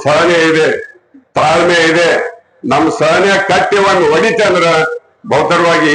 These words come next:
ಏನ್ ಆಕತ್ತೆ ಅನ್ನೋದು ನಿರೀಕ್ಷಣೆಗೆ ಮೀರಿ ಘಟನೆಗಳು ಜರುಗಬಹುದು. ಅದಕ್ಕೆ ಸರ್ಕಾರಕ್ಕೆ, ಯಾವುದೇ ಸರ್ಕಾರ ಇರಲಿ, ಯಾವುದೇ ಪಕ್ಷದ ಸರ್ಕಾರ ಇರಲಿ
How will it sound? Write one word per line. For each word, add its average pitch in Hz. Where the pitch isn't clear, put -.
ಏನ್ 180
ಆಕತ್ತೆ 170
ಅನ್ನೋದು 165
ನಿರೀಕ್ಷಣೆಗೆ 180
ಮೀರಿ 180
ಘಟನೆಗಳು 175
ಜರುಗಬಹುದು. 156
ಅದಕ್ಕೆ 151
ಸರ್ಕಾರಕ್ಕೆ, 151
ಯಾವುದೇ 196
ಸರ್ಕಾರ 180
ಇರಲಿ, 127
ಯಾವುದೇ 175
ಪಕ್ಷದ 170
ಸರ್ಕಾರ 160
ಇರಲಿ 120